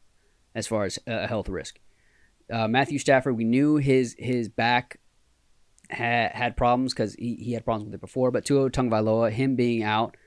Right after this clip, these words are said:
with concussions over and over again, it, yeah, it's just, <laughs> it, it, it was, I, I, I wanted to trade for Tua Tagovailoa in our Dynasty League,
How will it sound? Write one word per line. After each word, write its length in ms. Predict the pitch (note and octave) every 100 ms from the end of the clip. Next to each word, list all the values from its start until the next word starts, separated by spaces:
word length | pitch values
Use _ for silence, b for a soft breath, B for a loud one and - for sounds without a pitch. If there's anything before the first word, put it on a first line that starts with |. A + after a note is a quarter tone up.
| b _
with 120 | - -
concussions 560 | A2 A#2 G#2 A#2+ A2
over 240 | G2+ A2+ G#2+
and 100 | G#2+
over 220 | A2 B2+
again, 400 | B2+ C3 C3+ C3 _ _ _ _ _ _ _ _ -
it, 400 | A#2+ A2 A2 - _
yeah, 280 | A2+ G#2 - -
it's 320 | E3 G#2+ G#2 -
just, 300 | A#2+ - C3+
<laughs> 1400 | A2 G#2+ - D3 - B2 - - B2+ A#2 A2 - _ -
it, 300 | B2 A#2+ -
it, 240 | A#2+ A#2+ -
it 120 | B2
was, 760 | A#2+ A#2+ A2+ A2 G#2 - - - _ _ _ _ -
I, 360 | C3 - B2 A#2 _ _ _ b b b -
I, 140 | C3
I 140 | C3+ C#3
wanted 320 | C3 D3+ D#3
to 80 | D3
trade 260 | C#3+ C3
for 80 | C3
Tua 200 | B2 B2
Tagovailoa 600 | B2+ A#2+ A2+ G#2+ G#2+ G#2+
in 80 | G#2+
our 80 | G#2+
Dynasty 380 | G#2+ A#2 C3+
League, 360 | B2+ C3 C3